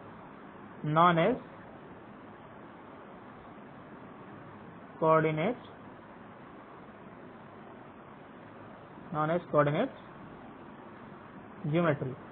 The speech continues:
जिसे हम क्या कहते हैं, Coordinate geometry के नाम से जानते हैं, ठीक है ना, Coordinate geometry के नाम से जानते हैं। तो बार बार एक term आ रहा है क्या,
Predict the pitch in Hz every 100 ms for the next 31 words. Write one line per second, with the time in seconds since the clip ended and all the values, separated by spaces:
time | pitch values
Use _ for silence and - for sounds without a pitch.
0 | - 147 170 170 180 180 180 233 - -
1 | - - - - - - 175 165 175 254
2 | - - - - - 151 175 175 180 190
3 | 175 160 156 196 269 - - - - -
4 | - - 160 165 151 139 131 127 190 226
5 | 175 - - - - - - - - -
6 | - - - - - - - 175 170 175
7 | 214 254 165 165 170 175 175 160 156 147
8 | 277 - - - 147 156 156 156 151 156
9 | 220 254 269 262 262 - 240 240 208 202
10 | 190 180